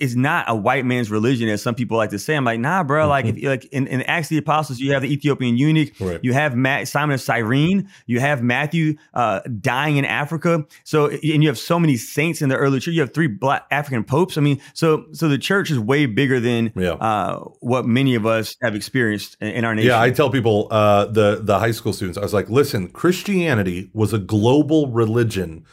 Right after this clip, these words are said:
Speaker 2: before the death of the last apostle, right? The only reason why we think of it as a European religion is because we are Roman Catholic,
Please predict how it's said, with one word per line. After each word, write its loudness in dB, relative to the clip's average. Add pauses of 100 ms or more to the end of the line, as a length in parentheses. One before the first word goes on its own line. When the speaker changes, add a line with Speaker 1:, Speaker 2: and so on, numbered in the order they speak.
(300)
Speaker 2:
before 4
the 2
death 2
of 0
the 2
last 0
apostle, -8 (640)
right? 2
The 2
only 4
reason 2
why 4
we 0
think -4
of 2
it 4
as 0
a 0
European 2
religion 0
is -4
because 0
we 0
are 6
Roman 2
Catholic, -4